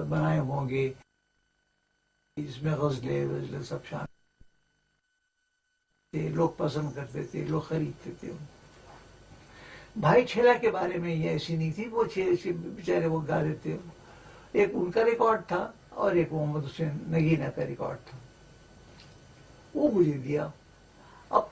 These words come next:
تین ریکارڈ کو سننا کوئی مشکل بات نہیں، تین تین منٹ کے جو ہوتے ہیں،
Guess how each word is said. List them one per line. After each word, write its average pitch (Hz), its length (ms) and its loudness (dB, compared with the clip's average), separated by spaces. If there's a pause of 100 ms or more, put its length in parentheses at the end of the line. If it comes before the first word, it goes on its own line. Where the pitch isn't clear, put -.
تین 269 240 2
ریکارڈ 220 420 2
کو 196 180 0
سننا 196 240 2
کوئی 170 180 0
مشکل 170 360 -2
بات 147 280 2
نہیں، 190 120 -2
تین 170 220 0
تین 170 200 2
منٹ 165 200 2
کے 160 140 0
جو 143 140 -2
ہوتے 147 320 -2
ہیں، 151 100 -4